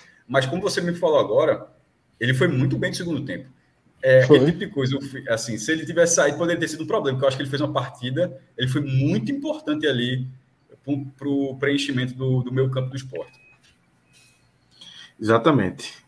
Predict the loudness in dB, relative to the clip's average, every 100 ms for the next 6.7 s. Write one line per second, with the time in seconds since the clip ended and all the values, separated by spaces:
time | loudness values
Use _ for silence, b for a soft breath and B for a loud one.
0 | -6 -2 0 2 0 4 4 6 6 4
1 | 6 8 8 2 0 0 0 0 0 0
2 | -2 _ _ B B B B B 0 4
3 | 6 6 4 2 -2 4 6 6 2 -8
4 | -2 2 6 8 8 8 8 6 4 2
5 | 2 2 2 2 2 2 2 6 6 6
6 | 2 4 2 4 4 4 2